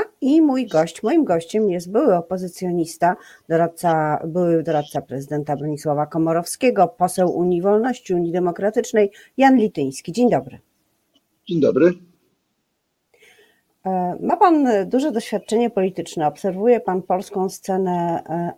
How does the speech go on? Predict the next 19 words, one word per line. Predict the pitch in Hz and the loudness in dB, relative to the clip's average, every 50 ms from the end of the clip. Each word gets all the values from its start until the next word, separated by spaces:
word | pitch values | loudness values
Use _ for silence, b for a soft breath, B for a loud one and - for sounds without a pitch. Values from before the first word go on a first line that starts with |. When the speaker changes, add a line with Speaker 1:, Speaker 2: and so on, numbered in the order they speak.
| _ - | _ 2
Speaker 1:
od | 185 208 185 185 | 2 2 4 4
lat. | 208 190 151 139 160 254 - - - - - - - - - 170 | 4 6 6 6 4 2 0 -4 -20 -18 -14 -12 -8 -6 -4 -6
Zna | 160 160 170 208 240 330 | -4 -2 2 2 2 4
pan | - - 202 190 180 | 4 2 0 0 0
też | - 160 165 165 | -2 -4 -6 -4
głównych | 170 - - 262 359 311 262 - | -4 -2 -2 -2 -2 -4 -2 -2
aktorów | 185 185 - - 311 294 247 214 - | -4 -4 -2 0 0 2 2 0 0
tej | - 196 180 170 | -2 -2 -2 -2
sceny, | - - - 196 190 208 185 | -4 -2 0 2 2 2 2
co | 175 - 214 | 0 0 2
jest | 208 254 247 233 190 | 2 2 2 0 2
ważne | 202 180 170 160 151 165 170 165 | 4 4 4 4 2 -2 -2 -2
pewnie | 170 165 156 165 170 165 165 165 B B B B B B B | -2 -6 -4 -2 -2 -2 -2 -4 B B B B B B B
z | _ - - | _ -20 -20
psychologicznego | - - - 269 254 247 233 208 196 175 170 160 - - 208 180 180 185 | -12 -6 -4 0 4 4 6 4 4 0 -2 -6 0 0 2 2 2 -2
punktu | - - 208 196 - - 190 170 | 0 0 -2 -2 -2 -4 -6 -6
widzenia, | 170 170 180 196 220 262 370 | -6 -6 -6 -4 -2 -2 -2
więc | 370 392 359 339 - | -2 -2 -2 -4 -6
pytam. | _ - 196 185 - 143 123 104 80 | _ -6 -6 -4 -2 -4 -6 -6 -8